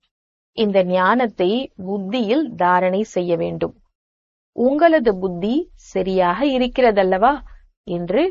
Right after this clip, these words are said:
கேட்கின்றார். புத்தி ஆத்மாவில் இருக்கிறது. ஆத்மாதான் புத்தியின் மூலம் புரிந்து கொள்கிறது. உங்களை கல் புத்தியானவர்களாக ஆக்கியது யார்? ராவணன். நமது புத்தியை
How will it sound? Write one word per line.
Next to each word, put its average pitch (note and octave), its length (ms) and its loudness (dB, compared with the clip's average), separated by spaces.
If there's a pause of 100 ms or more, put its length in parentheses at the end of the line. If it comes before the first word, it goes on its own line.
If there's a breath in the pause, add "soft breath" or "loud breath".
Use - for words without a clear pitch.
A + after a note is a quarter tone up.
(120)
கேட்கின்றார். E3+ 760 -4 (260)
புத்தி A#3 460 0 (360)
ஆத்மாவில் C#4+ 600 2
இருக்கிறது. G#3 460 -2 (540)
ஆத்மாதான் A3 840 4 (260)
புத்தியின் A3+ 580 0
மூலம் G3 360 -2
புரிந்து G#3+ 340 0
கொள்கிறது. E3+ 540 2 (720)
உங்களை F#3+ 400 2 (540)
கல் A#3 300 2
புத்தியானவர்களாக F#3+ 1040 0 (160)
ஆக்கியது C4+ 540 2
யார்? A#3 280 4 (640)
ராவணன். F3 640 0 (600)
நமது A#3+ 520 2
புத்தியை F#3+ 440 0